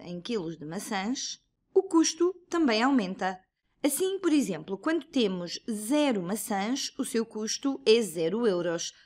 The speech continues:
Faz sentido. Quando temos cinco quilos de maçãs, isso custa nove euros. E assim, se olharmos para qualquer ponto aqui,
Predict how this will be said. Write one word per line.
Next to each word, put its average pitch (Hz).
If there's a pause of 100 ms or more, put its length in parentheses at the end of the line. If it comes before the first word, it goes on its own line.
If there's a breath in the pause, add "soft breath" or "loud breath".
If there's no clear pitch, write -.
(100)
Faz 180
sentido. 190 (340 soft breath)
Quando 427
temos 381
cinco 370
quilos 330
de 339
maçãs, 202 (260 loud breath)
isso 370
custa 269
nove 196 (100)
euros. 170 (320 loud breath)
E 285
assim, 370
se 339
olharmos 254
para 220
qualquer 247
ponto 202
aqui, 208